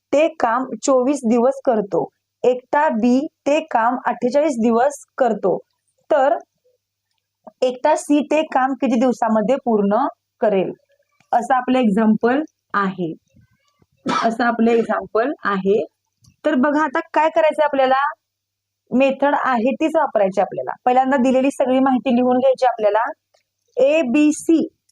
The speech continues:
तिघे मिळून ते काम बारा दिवसामध्ये करतात. बघा, ए अधिक बी अधिक सी तिघे मिळून ते काम बारा दिवसामध्ये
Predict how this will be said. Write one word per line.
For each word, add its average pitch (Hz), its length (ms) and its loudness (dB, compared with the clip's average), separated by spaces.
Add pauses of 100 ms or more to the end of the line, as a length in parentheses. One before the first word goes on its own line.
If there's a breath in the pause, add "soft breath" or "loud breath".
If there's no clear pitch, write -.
(340)
तिघे 277 320 2
मिळून 370 280 0
ते 311 200 -2
काम 233 240 0
बारा 226 400 0
दिवसामध्ये 240 640 0
करतात. 233 360 -4 (400)
बघा, 220 360 0 (540)
ए 269 300 2 (520)
अधिक 233 300 0 (100)
बी 220 360 2 (540)
अधिक 233 360 0
सी - 260 -4 (540)
तिघे 254 300 4
मिळून 311 320 2
ते 233 280 -2
काम 226 300 0
बारा 220 320 0
दिवसामध्ये 208 680 0